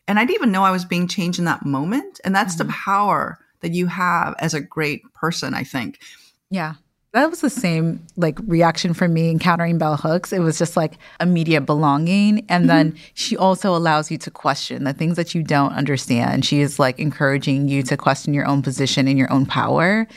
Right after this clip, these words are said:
Speaker 2: And I don't think I had done that previously before encountering her work.
Speaker 1: Yeah. And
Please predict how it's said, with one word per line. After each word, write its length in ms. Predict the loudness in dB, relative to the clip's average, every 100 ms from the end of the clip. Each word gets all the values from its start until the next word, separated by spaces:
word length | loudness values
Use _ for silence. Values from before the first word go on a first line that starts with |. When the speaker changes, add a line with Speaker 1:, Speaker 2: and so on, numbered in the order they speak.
| -16 -2
Speaker 2:
And 100 | 2
I 60 |
don't 180 | 4 4
think 160 | 2 2
I 100 | 2
had 180 | 0 -2
done 180 | 0 2
that 140 | 0 0
previously 420 | 0 0 0 0
before 380 | 0 0 0 0
encountering 420 | -2 -2 -2 -2
her 140 | -2
work. 420 | -2 -4 -6 -8 -20 _ _ _ _ _ _ -4
Speaker 1:
Yeah. 200 | 0 0 2
And 240 | 0 0